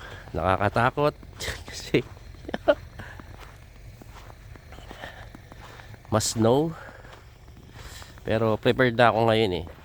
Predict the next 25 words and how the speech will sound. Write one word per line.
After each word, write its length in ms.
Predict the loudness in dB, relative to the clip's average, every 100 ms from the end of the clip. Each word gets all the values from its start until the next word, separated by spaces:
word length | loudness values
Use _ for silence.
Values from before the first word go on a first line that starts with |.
| -20 -16 -4
Noong 160 | 0 2
nakaraan, 400 | 2 2 2 2
hindi. 400 | 0 -2 -4 -6 -12 -8
Ah, 720 | -4 -2 -2 -4 -4 -6 -8 -6
wala 240 | 0 4 4
<laughs> 40 |
akong 320 | 4 4 4 6
winter 320 | 2 2 -2
coat. 320 | 0 -2 -2 -8 -18 -18 -12 -4
Pero 160 | 0
ngayon, 200 | 2 2
meron 280 | 0 0 -2
na. 240 | -2 -4 -6 -16 -20 -20 -20 -20 -18 -18 -16 -18 -18 -20 -20 -18 -18 -10 -6
Ayan, 240 | -4 -2
oh. 160 | -4 -6 -10 -14 -16 -14 -6
Grabe. 400 | -4 -4 -4 -6 -8 -16 -20 -20 -18 -18 -18 -18 -18 -18 -18 -18 -18 -14 -6
Hmm. 240 | -6 -6 -8 -12 -12 -14 -16 -18 -18 -18 -16 -16 -16 -18 -12 -8
Diba? 320 | -6 -6 -6 -12 -18 -18 -18 -16 -18 -18 -18 -16 -16 -16 -14 -6
Pwede 240 | -2 0
tayo 160 | 2 2
maglaro 400 | 2 2 2 2
ngayon 200 | 2 0
sa 120 | -4
snow, 320 | -2 -2 -2
guys. 480 | -4 -6 -8 -12